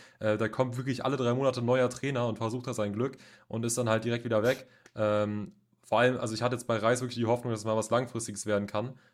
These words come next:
Ähm, aber wie du jetzt auch wieder gemerkt hast,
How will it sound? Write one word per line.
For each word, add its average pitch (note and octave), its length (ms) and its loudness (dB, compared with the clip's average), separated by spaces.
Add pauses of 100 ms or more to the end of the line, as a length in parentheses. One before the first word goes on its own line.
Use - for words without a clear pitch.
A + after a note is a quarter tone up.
(160)
Ähm, G2+ 560 0 (100)
aber G2+ 540 2
wie A2 60 -6
du A2 100 0
jetzt A2+ 160 4
auch G#2+ 80 -6
wieder A2 140 2
gemerkt G#2 340 0
hast, C3+ 280 -2